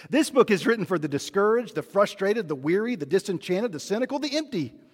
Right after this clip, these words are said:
those running on fumes, those whose Christian lives feel like constantly running up a descending escalator." Have you ever done that? I did that one time. It didn't go well. I was a younger man at the time, much wiser now.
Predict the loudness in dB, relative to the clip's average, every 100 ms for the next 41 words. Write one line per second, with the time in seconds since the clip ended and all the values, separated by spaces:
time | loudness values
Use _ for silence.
0 | _ 2 2 2 0 2 4 2 0 -2
1 | 0 4 4 2 -2 -8 -16 -20 -20 _
2 | _ _ _ _ _ -20 _ _ 2 2
3 | 2 -4 -4 -4 -4 -2 0 2 2 0
4 | -2 0 0 -2 -4 -6 -6 -6 -6 -4
5 | -2 -2 0 -2 -2 -4 -6 -4 -2 -2
6 | 0 -2 -2 -6 -6 -6 -14 -20 _ -6
7 | -4 0 0 -2 -4 -8 -12 -4 0 0
8 | -2 -4 -4 -4 -4 -4 -4 -4 -6 -12
9 | _ _ _ _ _ _ _ _ -2 0
10 | 2 0 -2 -2 -4 -4 -4 -6 -6 -4
11 | -4 -4 -4 -6 -2 0 0 -2 -6 -4
12 | -4 -6